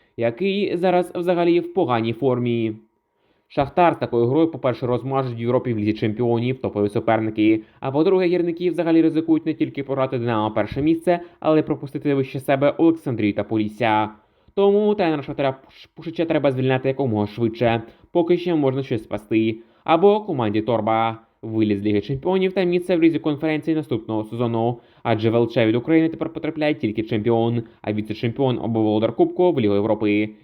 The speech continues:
Всі інші в Лігу конференції. Друзі, ставте лайк цьому відео, якщо хотіли б, щоб Пушич залишив «Шахтар». Стала відома заявка молодіжної збірної України з футболу на найближчий матч відбору до чемпіонату Європи.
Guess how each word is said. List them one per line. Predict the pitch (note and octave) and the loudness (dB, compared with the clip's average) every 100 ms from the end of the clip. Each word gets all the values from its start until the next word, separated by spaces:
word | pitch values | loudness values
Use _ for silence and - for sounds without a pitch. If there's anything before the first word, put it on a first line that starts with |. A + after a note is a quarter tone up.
| _ | _
Всі | - A#2 | -6 -4
інші | D#3 E3+ F#3+ G3 | -2 -2 0 2
в | C#3+ | 2
Лігу | G2+ - | 0 -2
конференції. | - G2+ G#2 G#2 G#2 A2 A2 G2+ - _ _ _ _ _ | -8 -8 -6 -8 -2 0 0 -2 -10 _ _ _ _ _
Друзі, | B2+ C#3+ C#3 B2 B2 | 2 6 6 4 0
ставте | A2+ - E3 D3 D#3 | -2 -2 0 0 0
лайк | D#3 D3+ C#3 | 2 2 0
цьому | D3+ D3+ | -4 2
відео, | D#3 D#3 | 4 4
якщо | D#3 D#3 | 0 -4
хотіли | C#3 D3 D#3 D3+ | -4 -2 2 2
б, | C#3+ | 2
щоб | - D3 - | -2 -4 -6
Пушич | C#3 C#3+ C3+ - | -8 -8 -10 -10
залишив | D3+ F3 B2+ G#2 G2+ | -2 0 2 0 -6
«Шахтар». | - - G#2 G2+ G#2 - _ _ _ _ _ _ _ _ _ _ _ _ _ | -10 -8 -4 -4 -6 -14 _ _ _ _ _ _ _ _ _ _ _ _ _
Стала | - - B2+ A#2 A#2 | -6 2 4 4 2
відома | A#2+ B2+ C#3 C3+ B2 | 0 0 0 0 -2
заявка | A#2+ B2 A#2+ A2+ - | -2 0 0 -2 -4
молодіжної | B2 A#2+ A#2 A2+ A2 A2+ | -2 -2 0 -2 0 -2
збірної | G#2+ A2 A2+ | -2 -2 -2
України | A2+ A2 A#2 G#2+ | -4 0 0 0
з | A2 | -2
футболу | - D#3+ F3 G3 F#3 | -2 -2 2 2 2
на | F3+ | -2
найближчий | F#3 D#3 C3+ C3 D3+ | -2 -2 -2 -4 -4
матч | C3 B2+ - | -4 -6 -6
відбору | B2+ A2 A2+ | -2 2 2
до | A2+ B2 | 2 -2
чемпіонату | C#3+ C3 G#2+ G2+ | -4 -4 -4 0
Європи. | G#2 G#2+ G#2+ A2 G#2+ A2 | 0 2 2 2 2 0